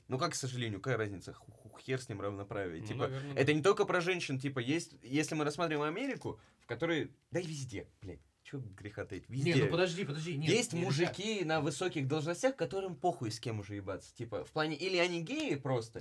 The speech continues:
Speaker 1: или они, там, бисексуалы.
Speaker 2: Ну, просто у нас-то скорее называлось, там, как это, «выйти по расчету».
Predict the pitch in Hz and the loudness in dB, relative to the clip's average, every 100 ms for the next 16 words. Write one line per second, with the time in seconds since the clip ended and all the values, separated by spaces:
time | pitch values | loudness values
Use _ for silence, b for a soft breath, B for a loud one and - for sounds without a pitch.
0 | - 196 226 170 147 196 151 101 110 107 | -8 -2 2 4 2 0 -2 -4 -4 -4
1 | 95 156 - 131 - 113 95 131 170 170 | -2 -4 -6 -10 -4 -2 -2 -2 -2 0
2 | 165 190 165 - 151 143 135 147 160 135 | 0 0 -4 -2 -2 0 0 2 2 0
3 | 123 117 - - 104 131 131 - 117 117 | -4 -8 -12 -12 -8 -8 -8 -6 -4 -6
4 | 98 92 | -10 -16